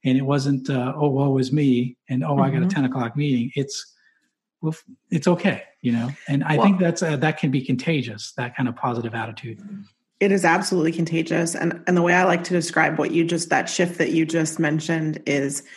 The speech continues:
Speaker 2: it's a shift from "woe is me" to "what's next."
Speaker 1: Mm, yeah.
Speaker 2: And that is a super powerful shift because you can't change the fact that your appliance is broken. You can't change the fact that there's smoke everywhere and you have this meeting coming up, and you can't change the importance of that meeting.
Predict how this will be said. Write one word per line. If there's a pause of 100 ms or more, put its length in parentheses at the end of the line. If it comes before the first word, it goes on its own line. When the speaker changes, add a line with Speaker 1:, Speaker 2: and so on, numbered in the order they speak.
(180)
Speaker 2:
it's
a
shift
from
"woe
is
me"
to
"what's
next." (140)
Speaker 1:
Mm,
yeah.
Speaker 2:
And
that
is
a
super
powerful
shift
because
you
can't
change
the
fact
that
your
appliance
is
broken.
You
can't
change
the
fact
that
there's
smoke
everywhere
and
you
have
this
meeting
coming
up,
and
you
can't
change (380)
the
importance
of
that
meeting.